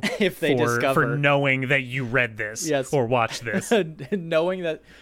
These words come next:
Speaker 1: knowing that this exists in the world and is a thing.
Speaker 2: Yeah.
Speaker 1: Yeah, uh, I, I, I, it really
Speaker 2: Yeah,
Speaker 1: rides the
Speaker 2: yeah.
Speaker 1: line. I think if anybody was interested, I would say read Futari Switch instead. I think it's both funnier and, uh,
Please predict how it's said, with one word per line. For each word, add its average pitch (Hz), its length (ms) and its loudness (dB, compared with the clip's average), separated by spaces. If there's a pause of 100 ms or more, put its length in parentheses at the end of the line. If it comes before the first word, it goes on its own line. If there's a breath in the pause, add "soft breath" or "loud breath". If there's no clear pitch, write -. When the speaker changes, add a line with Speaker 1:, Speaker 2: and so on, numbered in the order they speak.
(100)
Speaker 1:
knowing 180 420 2
that 156 180 2
this 156 200 0
exists 135 560 -4
in 139 200 -8
the 127 80 -4
world 123 400 -2
and 120 100 -8
is 120 160 -8
a 113 80 -6
thing. 107 380 -12
Speaker 2:
Yeah. 127 440 2
Speaker 1:
Yeah, 160 320 2
uh, 135 240 2
I, 170 920 4 (200)
I, 170 300 -2 (120)
I, 156 220 2 (220)
it 170 180 2
really 156 300 2
Speaker 2:
Yeah, 139 80 0
Speaker 1:
rides 135 260 0
the 131 80 -4
Speaker 2:
yeah. 127 60 -2
Speaker 1:
line. 123 200 -2
I 165 120 0
think 202 280 0
if 185 240 0
anybody 190 440 0
was 170 180 -2
interested, 165 480 -2
I 151 80 2
would 143 140 -2
say 143 180 -2
read 143 320 -2
Futari 131 500 -4
Switch 135 360 -8
instead. 127 480 -4
I 131 80 -4
think 127 180 -10
it's - 180 -8
both - 360 -6
funnier 170 540 0 (340 soft breath)
and, 147 460 -2
uh, 135 440 0